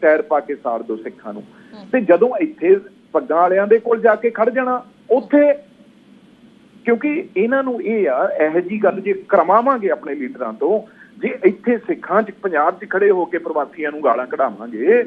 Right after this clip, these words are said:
Speaker 2: ਹੂੰ।
Speaker 1: ਤੇ ਕੱਲ੍ਹ ਨੂੰ ਜਿਹੜੇ ਪੰਜਾਬੀ ਬਾਹਰ ਯੂਪੀ 'ਚ ਰਹਿੰਦੇ ਆ,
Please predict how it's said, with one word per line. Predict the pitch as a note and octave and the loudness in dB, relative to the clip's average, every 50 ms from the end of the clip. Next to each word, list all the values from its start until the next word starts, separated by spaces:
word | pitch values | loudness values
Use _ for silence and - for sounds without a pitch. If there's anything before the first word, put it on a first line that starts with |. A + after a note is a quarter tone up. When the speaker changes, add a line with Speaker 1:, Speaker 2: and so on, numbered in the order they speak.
| - - - | -4 -14 -20
Speaker 2:
ਹੂੰ। | A3+ - - - _ | -20 -20 -20 -4 _
Speaker 1:
ਤੇ | G#3+ G#3 | -2 -2
ਕੱਲ੍ਹ | - - F3+ F3+ G3+ G#3+ | -2 0 0 0 0 0
ਨੂੰ | G3+ G3+ G#3+ A#3+ B3+ B3+ A#3+ - _ _ - - | -4 -4 -4 -4 -4 -6 -8 -14 _ _ -20 0
ਜਿਹੜੇ | - G3 B3 A#3+ | 0 2 2 2
ਪੰਜਾਬੀ | - - F#3+ F#3 E3 D#3+ D3+ D3+ - B3 B3 | 0 0 -4 2 4 2 2 4 0 -6 -2
ਬਾਹਰ | G3 E3+ E3+ F3+ F#3+ | 0 0 0 0 -2
ਯੂਪੀ | F#3 F3 D#3+ C#3+ - - D#3+ | -2 -4 -6 -6 -6 -10 -10
'ਚ | D#3 C#3 | -8 -6
ਰਹਿੰਦੇ | - A#2+ C3 - C3 B2 A#2+ | -6 -6 -6 -4 -4 -2 -2
ਆ, | A#2 B2+ E3+ F#3+ F3+ C#3+ | 0 2 2 0 0 -2